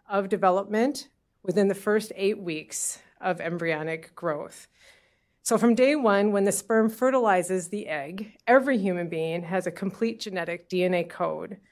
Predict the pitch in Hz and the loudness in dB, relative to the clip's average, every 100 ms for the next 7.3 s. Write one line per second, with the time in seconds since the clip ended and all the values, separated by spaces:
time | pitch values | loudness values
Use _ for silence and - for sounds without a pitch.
0 | _ 185 175 180 180 190 240 254 - _ | _ 0 0 -2 -2 0 0 -4 -16 _
1 | - 190 - 185 180 160 160 165 - _ | -8 -8 -4 -2 -2 -2 -4 -8 -14 _
2 | 190 165 156 143 185 190 - - _ _ | -6 -4 -6 -8 -10 -12 -20 -20 _ _
3 | _ _ _ _ _ 214 202 285 285 240 | _ _ _ _ _ 2 4 4 2 2
4 | 220 208 208 214 220 208 196 190 208 226 | 2 4 4 4 4 4 6 6 6 2
5 | 196 202 202 180 190 208 208 - 180 180 | 2 0 2 0 0 -2 -2 -8 -6 0
6 | 170 175 196 165 165 175 - 175 175 196 | 0 0 -4 -6 -8 -10 -2 2 4 4
7 | 226 233 - | 2 -2 -6